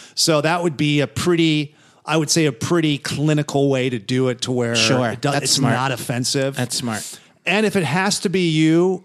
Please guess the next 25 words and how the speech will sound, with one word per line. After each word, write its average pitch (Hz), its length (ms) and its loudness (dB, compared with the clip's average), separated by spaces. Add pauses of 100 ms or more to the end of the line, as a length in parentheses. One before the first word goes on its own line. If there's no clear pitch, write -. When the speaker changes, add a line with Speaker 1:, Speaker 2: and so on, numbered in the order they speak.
Speaker 1:
I 147 140 0
think, 160 420 -2 (140)
um, 131 640 -2 (140)
if 147 200 -4
we 156 100 2
were 147 80 0
gonna 135 160 -2
kinda 135 280 -6
coach - 440 -4
you 151 60 -2
onto 131 180 -2
what 123 220 -4
to 117 80 -10
say, 135 240 -2
like, 131 220 -8
if - 80 -18
you 113 100 -8
do 123 220 -6
feel 123 360 -4
compelled 123 540 -6
to 127 60 -4
be 123 100 -4
a 113 60 -6
good 120 180 -6
Samaritan, 123 600 -4